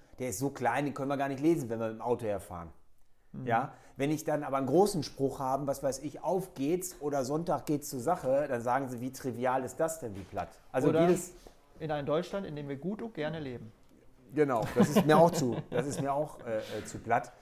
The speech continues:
Speaker 1: Ähm, nein, ich hab's dann so gemacht, dass ich gesa-, dass ich alle Ortsunionsvorsitzenden angesprochen habe. Im, äh, wir haben so sechzig, siebzig im Kreis Paderborn und habe gesagt, „Ihr müsst es entscheiden.“ So habe ich's übrigens auch in Schwanei gemacht.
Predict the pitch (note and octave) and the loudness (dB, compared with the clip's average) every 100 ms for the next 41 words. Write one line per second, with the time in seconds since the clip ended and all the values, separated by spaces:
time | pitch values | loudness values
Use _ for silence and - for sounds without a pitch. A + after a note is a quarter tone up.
0 | - - C3 B2+ B2+ C#3+ C#3 D3 E3+ E3 | -20 -2 2 2 2 -2 -2 0 0 0
1 | D3+ B2 C#3+ D#3+ E3 D#3 C#3 C3+ - A#2+ | 0 0 0 0 -2 -4 -6 -8 -8 -4
2 | B2 C3+ B2 C3 A#2 C#3 B2+ C#3 - D#3+ | -2 -2 -4 -6 -6 -4 -4 -6 -4 -4
3 | D#3 D3 D#3+ C#3+ D#3 - C3+ A#2 C3 D3+ | -4 -4 -4 -4 -6 -6 -8 -6 -6 -6
4 | - D#3+ E3+ D#3+ E3+ F3+ E3+ - - - | -6 -6 -6 -8 -8 -8 -10 -16 -20 -20
5 | - D#3 D3+ D3+ D3 C#3 C3 B2 A#2+ C3 | -10 -4 -2 0 0 0 -2 -2 -4 -6
6 | - G#2+ B2+ - E3 C3+ B2+ B2+ - A#2 | -8 -8 -8 -8 -10 -8 -4 -4 -4 -6
7 | G#2+ A2 E3 G3 - - - - - - | -4 -4 -4 -8 -18 -20 -20 -20 -20 -12
8 | B2 A#2 A#2 B2 G#2 G#2+ C#3 - - - | -6 -4 -4 -6 -6 -4 -4 -8 -20 -20
9 | - - E3 E3 D#3 C3+ C3 B2+ G#2 F#2+ | -20 4 6 6 2 -4 -6 -4 -4 -4
10 | F2 - - C3+ C#3+ E3 C#3 A#2 C3+ B2 | -8 -14 4 4 4 0 -2 -2 -2 -2
11 | - A2+ C#3 D#3+ D#3+ F3 - | -2 -2 0 0 0 -4 -8